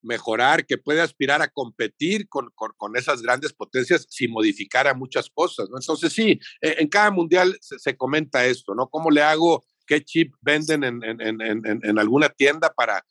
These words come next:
para sintonizarme en esta frecuencia tan distinta? Pero bueno, yo ya me siento sintonizado. Me hubiera gustado una mejor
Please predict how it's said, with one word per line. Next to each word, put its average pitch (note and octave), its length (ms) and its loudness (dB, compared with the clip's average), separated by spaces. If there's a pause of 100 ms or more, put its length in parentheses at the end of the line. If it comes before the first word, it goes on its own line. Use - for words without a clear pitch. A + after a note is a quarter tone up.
(160)
para B2 200 0
sintonizarme B2+ 760 -2
en C3 60 -6
esta B2+ 240 -6
frecuencia A#2+ 640 -2 (260)
tan A2 160 0
distinta? B2 480 -2
Pero A#2+ 140 2
bueno, D#3 300 2 (160)
yo E3 140 4
ya G3 80 6
me F#3 100 0
siento F3+ 240 -2
sintonizado. C#3+ 800 0
Me C3+ 100 0
hubiera E3+ 200 4
gustado E3+ 320 4
una E3+ 140 -2
mejor D#3+ 480 -2